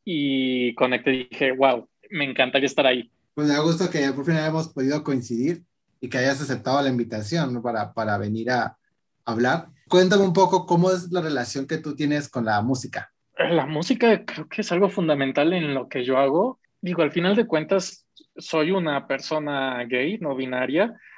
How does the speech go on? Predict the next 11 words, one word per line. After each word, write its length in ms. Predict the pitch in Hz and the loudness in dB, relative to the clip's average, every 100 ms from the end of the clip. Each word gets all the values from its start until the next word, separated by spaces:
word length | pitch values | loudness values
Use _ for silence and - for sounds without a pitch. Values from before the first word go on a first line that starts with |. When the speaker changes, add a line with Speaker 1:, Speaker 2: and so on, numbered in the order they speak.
| - _ | -20 _
Speaker 1:
que 920 | - 147 143 143 143 143 147 147 139 | 0 2 4 4 4 2 0 -2 -4
empezó 600 | 151 135 120 139 - 156 160 | -6 -6 -2 -2 0 -2 -2
su 520 | - 170 160 165 165 _ | -2 -2 0 0 -4 _
transcurrir 720 | - 185 170 170 - 165 175 | -6 -2 -2 -2 0 2 4
en 120 | 196 180 | 2 0
esta 280 | 180 180 | -2 -2
vida 640 | 165 170 160 151 156 156 151 _ _ | -2 -2 0 0 0 -2 -6 _ _
como 340 | - 135 131 | -10 -6 -4
todos 180 | 131 160 | 0 2
los 160 | 175 156 | 2 2
adolescentes 760 | 139 135 143 147 160 156 143 | -2 -2 -4 -2 2 2 0